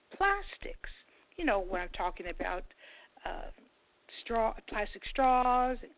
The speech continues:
cups. Uh,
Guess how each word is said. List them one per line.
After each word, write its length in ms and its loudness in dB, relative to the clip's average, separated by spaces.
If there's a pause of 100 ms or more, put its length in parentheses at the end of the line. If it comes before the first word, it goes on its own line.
cups. 380 4 (1800)
Uh, 260 -4